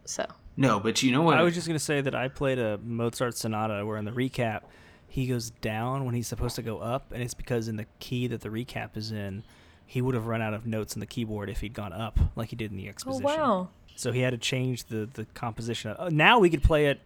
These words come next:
Speaker 3: Now we could play it the right way, the quote right way. But he wrote it the other way, and so now we just play off the music, like we're
Speaker 1: It's
Speaker 3: supposed to.
Speaker 1: interesting.
Speaker 2: Yeah, well, and I remembered the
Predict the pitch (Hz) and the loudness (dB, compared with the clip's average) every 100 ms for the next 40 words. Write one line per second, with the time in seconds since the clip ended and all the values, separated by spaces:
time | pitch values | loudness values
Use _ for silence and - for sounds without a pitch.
0 | - 139 143 214 160 139 135 123 104 117 | -10 -2 0 2 2 2 4 4 2 4
1 | 180 113 107 - - - - - - - | 4 2 -6 -12 -20 -20 -20 -20 -14 -8
2 | - 123 107 131 110 107 104 - - - | 2 2 2 0 -2 -4 -6 -12 -20 -6
3 | 120 110 127 120 110 - 160 156 127 117 | -6 -4 -4 -2 -4 0 2 4 4 2
4 | 113 117 110 107 110 110 107 107 110 98 | 0 -2 0 -4 -6 -6 -6 -4 -4 -6
5 | 117 - - _ - _ - 104 123 240 | -8 -18 -20 _ -20 _ -14 -12 -6 -6
6 | - 208 - 190 190 - _ - _ - | -4 -4 -4 -4 -6 -12 _ -20 _ -20
7 | _ - - 117 113 - 156 147 139 135 | _ -20 -10 -4 -2 6 10 12 12 12
8 | 131 113 110 - 135 131 127 143 151 139 | 4 4 2 4 8 8 10 8 10 8
9 | 135 127 113 110 104 104 | 8 6 6 6 4 2